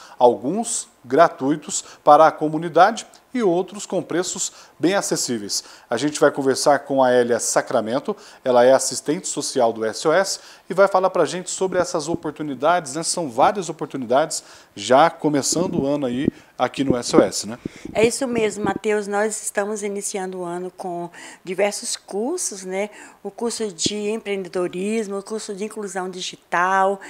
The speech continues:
Speaker 2: é, o curso para concurso, né? Aquele curso que, onde agora vai ter concurso público, né? E nós vamos ter, nós temos aqui o curso preparatório para concurso. Nós temos um curso também que é muito importante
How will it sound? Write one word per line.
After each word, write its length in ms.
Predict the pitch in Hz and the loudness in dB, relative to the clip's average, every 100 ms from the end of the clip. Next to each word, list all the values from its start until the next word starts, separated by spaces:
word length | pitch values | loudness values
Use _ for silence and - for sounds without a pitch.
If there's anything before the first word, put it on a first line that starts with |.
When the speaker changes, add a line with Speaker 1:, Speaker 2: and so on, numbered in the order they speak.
| - - - | -18 -16 -4
Speaker 2:
é, 240 | 190 202 | 2 2
o 80 | 202 | 2
curso 340 | - 226 - | -4 -6 -8
para 440 | - - 202 240 262 | -8 2 4 4 0
concurso, 800 | - 247 - 226 247 311 - | -6 -12 -8 -6 -4 -4 -6
né? 340 | 220 214 247 233 | -2 -2 -2 -4
Aquele 300 | 214 220 196 | -6 -8 -8
curso 500 | - - 220 - 214 | -10 -12 -10 -8 -8
que, 140 | - | -4
onde 180 | 208 240 | -2 0
agora 280 | 220 208 269 | 0 0 -2
vai 100 | 262 | -2
ter 140 | 247 | -6
concurso 360 | 233 208 226 - | -10 -10 -10 -10
público, 560 | - 403 415 285 240 | -4 -2 0 -2 -8
né? 300 | 214 220 262 277 - - - | -4 -2 -2 -6 -16 -18 -14
E 220 | - 240 247 | -6 -4 -2
nós 220 | 226 214 | -2 -4
vamos 300 | 233 254 - | -6 -6 -8
ter, 580 | - 226 226 233 208 202 | -2 0 2 0 -2 -4
nós 160 | 214 214 | -6 -6
temos 320 | 233 226 226 | -6 -6 -6
aqui 220 | 226 - | -8 -8
o 120 | 240 | -10
curso 380 | 233 208 208 - 226 - - - - - | -10 -10 -8 -10 -14 -20 -18 -18 -14 -2
preparatório 720 | 262 269 262 269 269 214 233 | -2 0 -4 -4 -4 -2 -2
para 240 | 233 226 | -4 -6
concurso. 640 | 226 277 - 170 160 - 123 - - - | -8 -12 -10 -10 -10 -12 -14 -18 -20 -18
Nós 120 | - 220 | -16 -10
temos 380 | 269 370 381 | -8 -6 -6
um 80 | 269 | -8
curso 400 | 233 254 277 - | -8 -8 -8 -8
também 280 | - 214 233 | -6 -4 -4
que 120 | 233 | -4
é 40 | 226 | -4
muito 360 | 214 247 339 | -4 -6 -8
importante 840 | 302 - - - 220 254 226 - | -8 -8 -10 -6 -4 -4 -8 -10